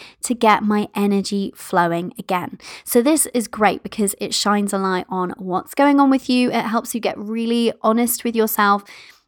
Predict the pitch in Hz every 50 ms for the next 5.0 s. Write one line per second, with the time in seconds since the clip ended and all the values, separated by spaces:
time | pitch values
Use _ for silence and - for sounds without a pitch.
0 | _ _ _ - 233 - 214 208 233 - - - 233 214 214 214 - - 226 214
1 | 185 - - - 196 190 185 - - 208 202 202 202 - - - - - - 196
2 | 185 185 185 - - 214 208 208 208 - 208 208 214 196 - 208 190 208 208 -
3 | - - 220 196 202 214 214 220 220 226 214 - 208 196 196 196 190 - 202 190
4 | 190 196 - 202 196 196 190 196 185 185 - - 240 - - 170 165 - - -